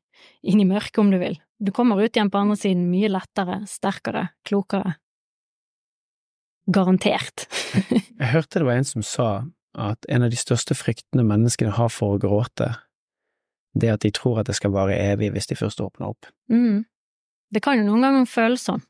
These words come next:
Speaker 1: Jeg har grått sånn og tenkt, «I alle dager.» <laughs>
Speaker 2: Ja, men, men
Speaker 1: Mm.
Speaker 2: vi, og poenget mitt er at, men vi vet at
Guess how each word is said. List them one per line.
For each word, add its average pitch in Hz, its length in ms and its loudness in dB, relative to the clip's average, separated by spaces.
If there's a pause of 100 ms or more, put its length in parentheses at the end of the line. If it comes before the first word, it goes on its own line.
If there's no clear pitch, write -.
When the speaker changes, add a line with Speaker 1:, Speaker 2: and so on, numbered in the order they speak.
(400)
Speaker 1:
Jeg 233 160 2
har 190 140 0
grått 233 200 0
sånn 214 160 2
og 202 80 -4
tenkt, 208 200 -4
«I 226 100 2 (120)
alle 220 240 0
dager.» 190 400 0 (260)
<laughs> 277 300 0 (1000)
Speaker 2:
Ja, 151 180 2
men, 160 260 2
men 160 160 4
Speaker 1:
Mm. 156 60 4
Speaker 2:
vi, 160 60 2 (260)
og 143 160 0
poenget 160 220 2
mitt 120 120 -2
er 143 120 0
at, 135 80 -12
men 143 180 0
vi 143 80 2
vet 143 280 0
at 117 100 -6